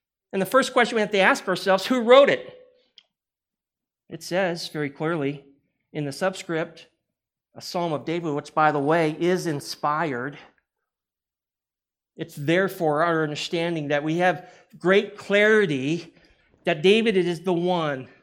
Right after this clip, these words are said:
who wrote the psalm. There's a little bit of irony here because you think about David. What do you immediately think about? About when you think about King David, I think about a shepherd boy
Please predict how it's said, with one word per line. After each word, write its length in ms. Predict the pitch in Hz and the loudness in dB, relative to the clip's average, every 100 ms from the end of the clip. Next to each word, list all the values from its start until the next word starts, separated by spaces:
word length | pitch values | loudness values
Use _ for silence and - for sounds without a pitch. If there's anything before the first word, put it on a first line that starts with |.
| _ _ | _ _
who 100 | 170 | -10
wrote 340 | 147 147 147 147 | -6 -6 -8 -12
the 80 | |
psalm. 420 | 139 - 190 139 117 _ _ _ _ _ _ _ _ _ - | -14 -10 -10 -10 -12 _ _ _ _ _ _ _ _ _ -8
There's 120 | 233 | -2
a 40 | |
little 160 | 269 339 | 0 2
bit 100 | 240 | 2
of 80 | 202 | 4
irony 480 | 185 208 254 269 233 | 4 4 4 0 0
here 200 | 262 254 | 0 -2
because 380 | 254 226 180 - - | -2 -2 -4 -10 -8
you 100 | 277 | -2
think 220 | 262 247 | -2 0
about 500 | 185 170 - - 151 | 4 4 2 -10 -4
David. 420 | 165 190 214 - _ _ _ _ _ _ _ | -2 -2 -4 -8 _ _ _ _ _ _ _
What 120 | - 233 | -4 -2
do 60 | |
you 60 | 330 | 0
immediately 280 | 220 247 170 | -2 -2 -4
think 240 | 190 196 | -4 -6
about? 400 | 131 117 - - _ _ _ _ | -4 -6 -8 -20 _ _ _ _
About 360 | 180 180 196 196 | -4 -2 -2 -4
when 100 | 185 | -6
you 60 | |
think 200 | 175 247 | -6 -6
about 240 | 247 226 226 | -4 -4 -4
King 200 | 240 233 | -6 -2
David, 400 | 240 240 143 - _ - | 0 0 -6 -14 _ -10
I 60 | |
think 200 | 170 202 | -8 -6
about 360 | 175 151 170 160 | -6 -4 -2 -2
a 40 | |
shepherd 440 | - 175 160 147 110 | -4 -4 -6 -6 -12
boy 160 | 110 | -18